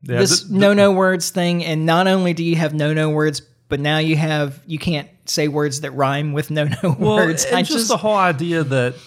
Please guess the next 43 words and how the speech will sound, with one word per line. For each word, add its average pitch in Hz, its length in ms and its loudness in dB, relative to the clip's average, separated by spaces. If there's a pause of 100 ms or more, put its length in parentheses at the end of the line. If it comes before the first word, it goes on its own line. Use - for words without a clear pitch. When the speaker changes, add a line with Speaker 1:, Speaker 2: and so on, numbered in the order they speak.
Speaker 1:
that 135 160 -2
you 151 200 -2
can 185 200 -4
say 156 280 -2
something 110 680 -4 (220)
and 135 200 2
the 131 160 -2
other 147 240 0
side 139 540 0
can 123 180 -2
just 113 400 -6 (480)
take 165 300 -2
with 160 200 -4
that, 135 420 0 (760)
just 135 260 -2
interpret 156 500 -2
it 139 100 -4
completely 160 640 0
wrong 123 540 0
and 117 240 -4
mischaracterize 113 840 0
what 101 200 -6
you 104 60 -10
said. 87 460 -14
Like, 98 320 -8 (100)
the, 139 220 0
the 160 160 -2
whole 208 160 0
idea 151 300 0
of 120 100 -4
a 113 40 -4
dog 104 420 -2
whistle, 98 260 -8
like, 101 160 -4
it 113 140 -8
just, 127 240 -6 (160)
that 156 320 -6
irritates 147 680 -2
me, 90 140 -14
Speaker 2:
Well, 262 280 2
Speaker 1:
man. 262 140 -8
Speaker 2:
the, 240 100 8
the 220 540 0